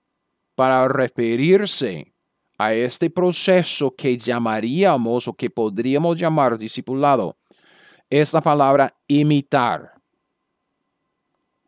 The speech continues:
Imitar. Y se refiere a seguir a los hombres.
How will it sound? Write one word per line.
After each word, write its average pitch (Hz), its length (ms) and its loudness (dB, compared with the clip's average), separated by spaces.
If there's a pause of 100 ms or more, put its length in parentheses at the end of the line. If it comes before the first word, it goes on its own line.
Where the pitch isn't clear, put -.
Imitar. 147 1000 0 (320)
Y 156 60 -4
se 170 160 2
refiere 147 480 0
a 165 80 2
seguir 117 300 -2
a 117 40 0
los 120 200 -2
hombres. 160 420 -4